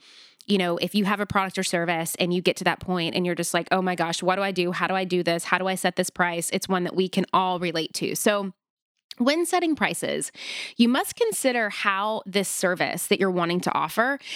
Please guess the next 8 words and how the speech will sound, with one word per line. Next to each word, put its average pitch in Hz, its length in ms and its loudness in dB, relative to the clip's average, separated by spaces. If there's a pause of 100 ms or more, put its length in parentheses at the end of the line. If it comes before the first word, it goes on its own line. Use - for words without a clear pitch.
(220)
fits - 380 2
into 311 400 2
your 202 260 2 (160)
overall 196 920 0 (260)
business 196 400 2
models 170 440 2
and 170 200 0
goals 220 560 0